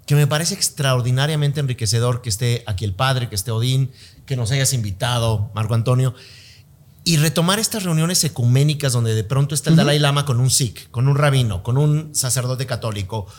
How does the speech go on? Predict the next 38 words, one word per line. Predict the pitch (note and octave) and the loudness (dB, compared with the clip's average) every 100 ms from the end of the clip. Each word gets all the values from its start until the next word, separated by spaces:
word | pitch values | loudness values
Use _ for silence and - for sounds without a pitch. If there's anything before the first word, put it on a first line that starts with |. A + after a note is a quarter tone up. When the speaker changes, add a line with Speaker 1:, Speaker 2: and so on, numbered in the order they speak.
| - - | -16 -2
Speaker 1:
con | D3 D3+ | 2 2
uno | D#3+ E3 | 0 -2
musulmán, | C3+ B2+ B2 C3+ C3+ A#2 - - - | -4 -4 -2 0 -2 -4 -10 -20 -2
con | D3 D3+ D3+ | 2 4 6
un | D#3+ F3 D3+ | 4 2 0
pastor | D#3+ C#3+ - D#3 D#3 D#3 D#3 D#3 | 0 0 0 0 2 0 -2 -2
evangélico, | C3+ A#2+ A#2+ D3 C#3 A#2 B2+ B2 - - - - - - | 0 0 0 0 -2 -4 -4 -6 -6 -20 -20 -20 -20 -8
Y | D#3+ E3+ | -2 -2
acá | E3 G#3 A3 | -2 -4 -4
no | A#3+ | -2
se | - F3+ | -2 -2
trata | - E3+ D#3 F3+ | -2 0 0 -2
de | D#3+ | 0
empezar | C3 B2 G#2+ D#3+ F3+ | 0 0 0 0 -2
a | G3+ | -6
cuestionar | D3+ - C3+ C3 C#3+ C#3 D3 - - - | -6 -4 -2 0 2 2 -2 -6 -10 -2
y | D3 | 2
decir, | C#3+ D#3+ D#3+ | 2 2 2
"Oiga, | E3 D#3+ D#3+ D#3 | 2 0 -2 -2
pero | D#3 D3+ | -2 -2
es | D3 | -2
que | D3+ | -2
lo | |
suyo | C#3 D#3+ D#3 D3+ | -2 -2 -4 -4
parece | C#3 C#3 C#3 C3+ | -4 -4 -4 -4
medio | C3+ | -4
anticuado | A#2+ B2+ - D3 D3 C#3 | -6 -6 -2 0 2 0
y | C3+ | -2
es | C3+ | -4
medio | C3+ B2+ A#2 | -4 -6 -6
ridículo | C3 D3+ C#3+ B2 | -6 -6 -4 -6
y | |
que | A#2 | -6
el | B2+ | -4
arca | C#3 C3+ | -2 -2
de | B2+ | -6
Noé | A#2+ C3 D3+ D3+ C3+ | -4 -2 0 0 0
o, | A#2+ | -2